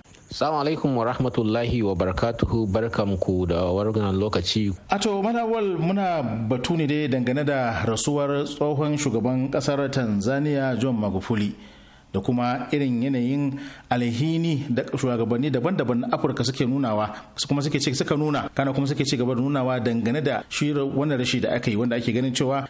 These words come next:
Speaker 2: ya haifar da wani gibi a wannan bangare na shugabanci na nahiyar mu ta Afirka, ba ma kawai kasar Tanzania ba.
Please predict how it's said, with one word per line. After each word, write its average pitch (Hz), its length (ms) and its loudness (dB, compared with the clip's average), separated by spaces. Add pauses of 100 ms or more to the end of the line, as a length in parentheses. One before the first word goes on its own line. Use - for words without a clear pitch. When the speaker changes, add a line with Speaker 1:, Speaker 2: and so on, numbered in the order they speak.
(100)
Speaker 2:
ya 131 160 2
haifar 135 180 -2
da 117 200 2
wani 135 220 0
gibi 151 540 -2 (360)
a 127 160 0
wannan 139 320 0
bangare 135 260 0
na 123 80 0
shugabanci 143 600 0
na 120 200 2
nahiyar 123 300 0
mu 107 80 0
ta 110 140 0
Afirka, 113 240 -2
ba 101 80 2
ma 131 180 0
kawai 131 240 0
kasar 117 320 0
Tanzania 104 440 0
ba. 101 120 0